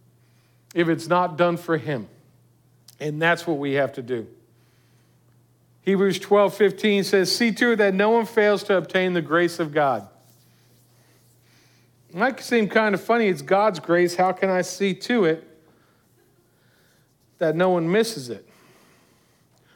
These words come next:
Well, through Jesus Christ, we're able to give God's grace to other people.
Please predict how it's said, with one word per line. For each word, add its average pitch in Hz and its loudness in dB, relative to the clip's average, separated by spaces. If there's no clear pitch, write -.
Well, 190 4
through 220 0
Jesus 240 0
Christ, 233 0
we're 202 0
able 208 2
to 185 -4
give 185 -2
God's 170 -2
grace 175 -2
to - -16
other 151 -6
people. 160 -12